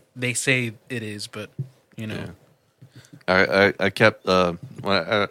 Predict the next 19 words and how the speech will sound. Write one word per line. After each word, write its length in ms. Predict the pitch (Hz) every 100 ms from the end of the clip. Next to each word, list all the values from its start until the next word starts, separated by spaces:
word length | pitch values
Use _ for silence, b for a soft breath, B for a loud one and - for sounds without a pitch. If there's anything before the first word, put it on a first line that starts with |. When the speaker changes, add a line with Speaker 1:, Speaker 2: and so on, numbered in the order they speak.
| _ -
Speaker 2:
as 240 | 104 98 95
I 100 | 92
was, 160 | 92 85
uh, 140 | 85
looking 380 | 82 90 95 90
into 200 | 92 85
that, 300 | 85 92 82 B B B B
I 60 | 92
kept 240 | - 95
seeing 280 | - 98 92
the 140 | 85
same 360 | 80 - 95 87
quote 360 | - 95 90 -
pop 280 | 78 78
up. 240 | 80 73 - -
It's 120 | 87
from, 280 | - 92 90
uh, 340 | 85 82 71 78 _ _ _ _ _ _ _ _ _ _ - -
Carl-, 320 | - 92 98